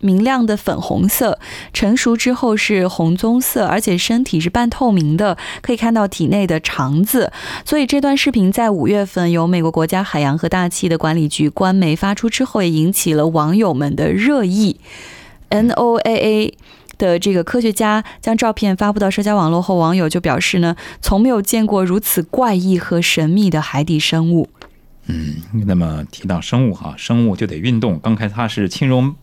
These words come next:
Speaker 2: 曼妙的舞蹈哈，受到人们的关注哈。那么作为普通人，我们日常生活中为了维持体重呢，就都会做一些有氧运动啊、无氧运动啊，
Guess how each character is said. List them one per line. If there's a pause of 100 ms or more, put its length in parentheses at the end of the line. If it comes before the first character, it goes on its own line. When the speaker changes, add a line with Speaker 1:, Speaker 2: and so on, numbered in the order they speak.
(160)
Speaker 2:
曼
妙
的
舞
蹈
哈， (340)
受
到
人
们
的
关
注
哈。 (600)
那
么
作
为
普
通
人， (640)
我
们
日
常
生
活
中
为
了
维
持
体
重
呢， (340)
就
都
会
做
一
些 (320)
有
氧
运
动
啊、
无
氧
运
动
啊，